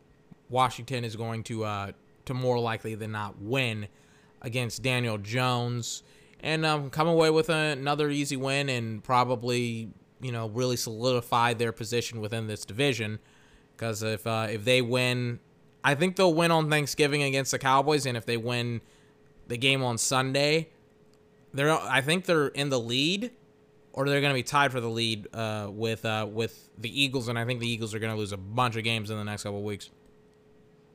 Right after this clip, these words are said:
So we'll see. We'll see. I do think Washington will win this game. Ravens versus the Colts. I have the Colts winning this. Oh, no, not the Colts. The Ravens, excuse me.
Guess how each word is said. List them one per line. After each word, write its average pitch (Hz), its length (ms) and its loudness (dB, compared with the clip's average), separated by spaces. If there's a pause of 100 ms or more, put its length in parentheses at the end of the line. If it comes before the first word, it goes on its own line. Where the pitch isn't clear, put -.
(1400)
So 156 120 0
we'll 165 100 6
see. 113 160 -2 (840)
We'll 123 100 -4
see. 107 160 -4 (960)
I 135 120 4
do 135 160 2
think 127 220 0
Washington 113 460 -2
will 104 100 -6
win 104 120 -6
this 101 100 -8
game. 104 180 -8 (320)
Ravens 185 400 6
versus 170 300 4
the 135 80 -4
Colts. 170 320 2
I 170 60 4
have 160 100 4
the - 80 -4
Colts 165 360 0
winning 170 300 -2
this. 175 300 -2
Oh, 160 100 2
no, 120 140 0
not 123 180 0
the - 60 -8
Colts. - 340 -6 (240)
The 123 100 -2
Ravens, 131 480 2
excuse 101 360 -8
me. - 160 -14